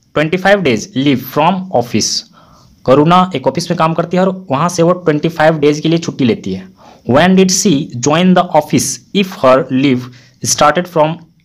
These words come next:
एटीन्थ जनवरी। तो अगर उसकी छुट्टी जो है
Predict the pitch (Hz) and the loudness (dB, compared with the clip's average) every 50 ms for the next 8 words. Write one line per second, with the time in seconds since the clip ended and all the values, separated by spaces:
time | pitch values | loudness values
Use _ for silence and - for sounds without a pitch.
0 | _ _ _ _ _ _ - 147 147 180 175 185 185 - - - - 120 113 117 | _ _ _ _ _ _ -4 -2 0 0 0 0 -2 -6 -8 -8 -6 -2 0 2
1 | 113 107 98 92 92 92 - - - _ _ _ _ _ _ _ - _ _ _ | 2 2 0 -2 -4 -8 -14 -20 -20 _ _ _ _ _ _ _ -20 _ _ _
2 | _ _ _ - - 123 135 165 180 185 - - 156 - - - - 170 165 170 | _ _ _ -2 2 4 4 4 4 2 -2 -6 -10 -10 -8 -4 -2 -2 -2 -2
3 | - - - - - 190 180 143 135 135 143 170 - | -6 -8 -6 -2 0 2 4 4 6 6 4 2 0